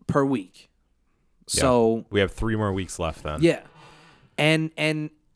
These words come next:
Speaker 1: they, it, it's been doing numbers, dude. I don't have the numbers on me.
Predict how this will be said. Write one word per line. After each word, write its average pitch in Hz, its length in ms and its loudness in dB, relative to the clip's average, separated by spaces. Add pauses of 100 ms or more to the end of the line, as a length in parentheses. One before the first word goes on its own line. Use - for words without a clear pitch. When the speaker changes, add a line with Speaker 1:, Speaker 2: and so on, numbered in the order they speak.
(1040)
Speaker 1:
they, 156 220 2
it, - 300 -6
it's 170 120 -6
been 185 160 4
doing 185 300 6
numbers, 139 400 2
dude. 120 200 0
I 127 80 0
don't 170 140 0
have 156 220 0
the 160 80 2
numbers 143 480 0
on 135 200 -2
me. 170 180 -2